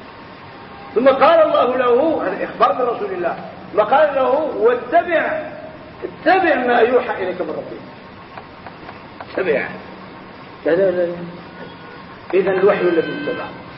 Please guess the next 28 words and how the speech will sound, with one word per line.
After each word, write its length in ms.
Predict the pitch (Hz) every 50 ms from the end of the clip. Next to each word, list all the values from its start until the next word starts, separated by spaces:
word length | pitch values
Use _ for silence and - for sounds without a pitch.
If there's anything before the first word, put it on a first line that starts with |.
| - 262
ما 180 | 330 403 427 -
أنزل 280 | 392 - 180 208 220 214
إلينا 360 | - 196 196 214 226 208 185
من 80 | 180
ربنا 380 | 180 175 185 175 - 226 233 202
هو 140 | 185 190 190
الذي 220 | 180 185 190 196
يجب 240 | 185 170 160 165 170
أن 100 | 165 156
نتبعه، 440 | 147 - - 127 113 107 98 95 - - - - -
أما 160 | 214 220 214
غيره 280 | 196 180 220 226 196 156 - - 269
لا، 120 | - - - - - - - - - - - - - - - - - - - -
ما 100 | 190 214
يحتاج. 240 | 220 - - 147 135 - - - - - - - - - - - - - - - - - - - - - - - - -
ولذلك 480 | 202 233 240 240 294 320 277 262 -
الأئمة 420 | 233 - - 196 220 240 262 240 208
المهتدون 720 | 196 190 170 175 190 175 165 190 202 190 190 185 - - 190
مالك 420 | 214 202 196 196 190 185 180 180 - - - - - - - - -
والشافعي 720 | 381 440 - - 480 220 208 403 - 208 190 - - 185 - - 220
والإمام 400 | 262 254 - 226 220 202 202 -
أحمد 360 | - 190 196 196 185 185 - -
والإمام 280 | 202 226 - 220 220 208
أبو 100 | - -
حنيفة 340 | 190 196 202 196 196 185 180 -
كل 220 | 330 349 359 349 339
لا 120 | 320 302
يهمهم، 340 | 262 226 202 185 175 160 -